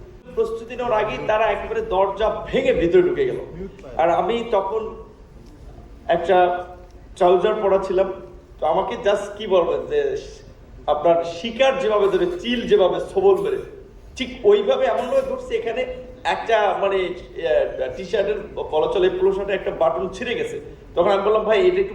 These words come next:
পড়ছে বসে, আমি একটু চেঞ্জ করে নিই।" পরে আসলে এই কথা বলার পরে ওইখানেই কার্যত আমাকে ওইখানে আমাদের বাসায় একটা ওয়ার্ড্রোব আছে,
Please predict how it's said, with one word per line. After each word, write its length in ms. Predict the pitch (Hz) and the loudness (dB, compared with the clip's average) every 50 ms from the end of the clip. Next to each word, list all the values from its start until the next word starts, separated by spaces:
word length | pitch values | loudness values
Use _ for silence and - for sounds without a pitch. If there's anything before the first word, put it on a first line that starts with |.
| - - | -8 -8
পড়ছে 220 | 196 - - 226 | -8 -6 -6 -4
বসে, 200 | 220 - - 214 | -6 -4 -2 -2
আমি 140 | 185 175 180 | -2 0 0
একটু 140 | 180 185 185 175 | -2 -4 -6 -4
চেঞ্জ 300 | - 214 202 196 - - - | 0 0 0 0 0 -2 0
করে 160 | 202 175 165 | 0 0 2
নিই।" 160 | 135 123 113 - - - - - - - - - - - - - - - - - - - - - - - | 0 -4 -6 -10 -14 -16 -20 -20 -20 -20 -20 -20 -20 -20 -20 -20 -20 -20 -20 -20 -20 -20 -20 -20 -6 0
পরে 260 | - 202 214 233 233 | 2 4 4 6 4
আসলে 260 | 226 226 226 240 240 | 4 2 0 -2 -4
এই 400 | 233 - - 202 208 220 220 208 220 | -4 0 4 6 6 6 4 -2 -4
কথা 200 | 247 - 269 269 | 0 2 2 2
বলার 280 | - - 233 233 240 240 | 4 4 4 4 4 2
পরে 260 | 247 247 262 247 - - - | 0 -2 -2 -4 -4 -2 2
ওইখানেই 460 | 196 226 233 220 202 269 254 294 294 262 | 4 4 4 4 2 0 0 0 -2 -2
কার্যত 460 | - 208 202 190 - - 214 214 247 | 0 2 2 2 2 -2 -6 -4 -2
আমাকে 460 | 240 196 190 190 190 190 - 220 220 | 0 0 2 2 0 -2 0 0 4
ওইখানে 380 | 202 190 180 - - 208 202 196 | 6 6 6 4 2 -2 -2 -2
আমাদের 320 | 175 180 175 175 190 180 | -2 -2 -2 -2 -2 -4
বাসায় 380 | 170 160 156 151 - 185 170 175 | -4 -2 -4 -4 -2 -2 -2 -2
একটা 200 | 175 170 185 160 | -2 -2 -2 -2
ওয়ার্ড্রোব 420 | 151 151 151 151 - 190 175 175 | -2 -2 -2 -2 0 0 0 0
আছে, 200 | 175 175 175 214 | -2 -2 -2 -6